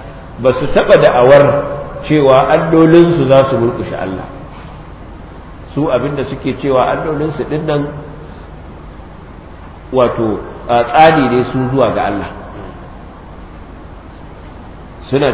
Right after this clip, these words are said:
cewa, "Ma na'buduhum illa liqarribuna ila Allahi zulfa." Ba ma bauta musu sai dan su matsar da mu zuwa ga Allah. "Wa yaquluna ha'ula'i shufa'auna inda Allah." Sai waɗannan masu cetonmu ne a gurin Allah. Sun ce saboda haka ba su taɓa da'awar maganar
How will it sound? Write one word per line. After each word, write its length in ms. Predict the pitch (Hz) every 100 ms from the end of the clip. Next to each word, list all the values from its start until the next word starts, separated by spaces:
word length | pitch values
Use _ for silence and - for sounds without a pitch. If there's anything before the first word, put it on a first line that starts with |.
| -
cewa, 120 | 131
"Ma 140 | 135
na'buduhum 440 | 139 123 135 131 135
illa 220 | 139 143
liqarribuna 600 | 139 - 131 131 120 131 135
ila 80 | 131
Allahi 300 | 131 127 113
zulfa." 380 | 113 120 107 120 120 - - - - - - - - -
Ba 200 | - 156
ma 140 | 151 135
bauta 360 | 151 147 143 147
musu 200 | 143 123
sai 120 | 143
dan 140 | 151
su 100 | 147
matsar 300 | 135 156 170 170
da 100 | 156
mu 140 | 143
zuwa 200 | 147 147
ga 120 | 117 110
Allah. 220 | 113 104 - - - - - -
"Wa 80 | 131
yaquluna 400 | 123 123 139 143
ha'ula'i 420 | 131 143 135 139 -
shufa'auna 640 | 139 123 131 135 127 127 127
inda 160 | 123 120
Allah." 240 | 110 110 - - - - - - - -
Sai 80 |
waɗannan 440 | 127 147 135 139 127
masu 220 | 117 147
cetonmu 420 | - 120 135 135
ne 100 | 123 123
a 80 | 107
gurin 240 | 107 107
Allah. 260 | 107 107 - - - - - - - - -
Sun 100 | 156
ce 120 | 160 151
saboda 280 | 165 170
haka 120 | 170 160
ba 100 | 151
su 80 |
taɓa 220 | - 190 156
da'awar 380 | 139 123 139 156
maganar 360 | 143 - 139 131